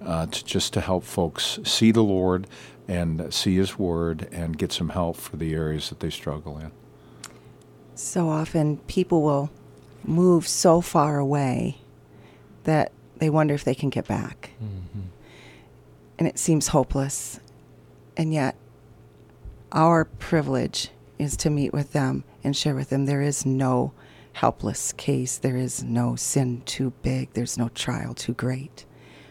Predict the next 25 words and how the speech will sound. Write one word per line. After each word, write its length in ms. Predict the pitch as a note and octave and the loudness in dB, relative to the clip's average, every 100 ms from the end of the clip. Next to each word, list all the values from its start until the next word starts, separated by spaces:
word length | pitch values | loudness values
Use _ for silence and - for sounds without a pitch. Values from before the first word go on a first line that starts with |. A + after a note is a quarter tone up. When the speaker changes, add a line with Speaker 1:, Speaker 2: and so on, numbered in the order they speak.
| - | -8
Speaker 2:
But 100 | C3 | -2
that's 260 | - - - | -2 -2 -4
God's 420 | - B2 A#2 - | -2 0 0 -4
grace 640 | - A2 A#2 B2+ - - - - | -4 -4 -4 -6 -10 -14 -18 -18
Speaker 1:
Yeah. 100 | D#2+ - - - | -18 -18 -12 -2
Speaker 2:
and 100 | C#3 | 0
His 160 | B2+ | 0
Speaker 1:
Amen. 100 | B2 | 0
Speaker 2:
wisdom 400 | - C3 - B2+ | -2 -2 -4 -4
and 100 | C3+ | -2
His 120 | C3+ - | -2 -2
strength 580 | - - B2 C3 - | -2 0 0 0 -4
and 100 | - | -6
His 140 | C3 - | -6 -6
presence 680 | - D3 C#3+ C3 - - - - - | -2 0 0 -4 -6 -12 -14 -18 -6
cannot 360 | D#3+ D3+ D3 | -2 0 -2
meet. 460 | D#3+ F#3+ - - - - - - - - - | 0 0 -2 -8 -20 -20 -20 -20 -20 -10 -2
And 140 | D#3 | 0
so 180 | - D#3 | 4 4
this, 220 | C#3+ E3+ | 4 2
the 160 | - - | 2 2
opportunity 560 | F3 E3+ - - F#3 E3+ | 2 2 0 2 2 2
to 140 | - | 0
bring 460 | D3 D3 E3 F3 F3 | 0 2 4 4 4
them 320 | C#3+ C3+ B2+ | 2 2 -2